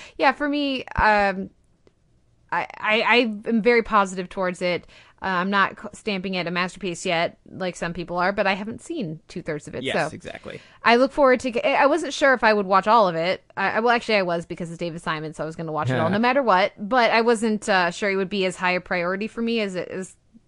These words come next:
Speaker 1: It, some people, some of our friends of the show and other critics have been making it seem like it should be. Uh, but I think that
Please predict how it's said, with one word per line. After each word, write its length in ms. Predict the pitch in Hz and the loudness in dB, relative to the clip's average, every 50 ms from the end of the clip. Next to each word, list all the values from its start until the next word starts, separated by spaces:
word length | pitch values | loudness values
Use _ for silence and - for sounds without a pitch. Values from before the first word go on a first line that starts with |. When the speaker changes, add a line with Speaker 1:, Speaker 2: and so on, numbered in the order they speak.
| _ _ _ _ _ _ _ _ _ | _ _ _ _ _ _ _ _ _
Speaker 1:
It, 300 | - - - - - - _ _ _ _ _ _ - | -6 -6 -4 -4 -6 -12 _ _ _ _ _ _ -10
some 300 | - - 214 208 202 - | -4 -2 -2 -2 -2 -4
people, 640 | - 214 202 - 180 190 185 180 180 180 202 - - | -6 -8 -6 -4 -4 -2 -2 -2 -2 -4 -6 -12 -14
some 160 | - - 208 | -10 -6 -4
of 60 | 196 | -2
our 160 | 190 185 180 | -2 -2 -2
friends 200 | - 202 190 185 | -2 -4 -4 -4
of 60 | 175 175 | -4 -6
the 60 | 185 | -6
show 180 | - 190 175 | -4 -2 -2
and 100 | 170 170 | 0 0
other 120 | 170 175 170 | -2 -4 -4
critics 320 | - 196 175 165 165 - | -4 -4 -4 -4 -6 -6
have 200 | - 175 165 165 | -8 -8 -8 -6
been 360 | - 180 170 165 165 165 165 - _ - - - _ _ _ _ _ | -6 -6 -4 -4 -6 -8 -10 -12 _ -20 -20 -20 _ _ _ _ _
making 300 | - - - - 202 208 | -4 -4 -4 -2 -4 -4
it 80 | 175 160 | -4 -4
seem 200 | - 202 185 180 | -4 -4 -4 -2
like 160 | 175 165 156 | -2 -4 -6
it 120 | 151 - - | -8 -6 -4
should 160 | 220 208 220 | -4 -4 -2
be. 200 | 277 311 320 - _ - - - - | -4 -6 -6 -8 _ -20 -20 -10 -2
Uh, 140 | - 202 202 | 0 0 0
but 120 | 190 220 220 | 2 2 2
I 100 | 226 226 | 2 0
think 340 | - 262 240 233 - _ | 0 -2 -4 -4 -4 _
that 380 | - 214 196 190 175 196 - | -2 0 2 2 0 -2 -6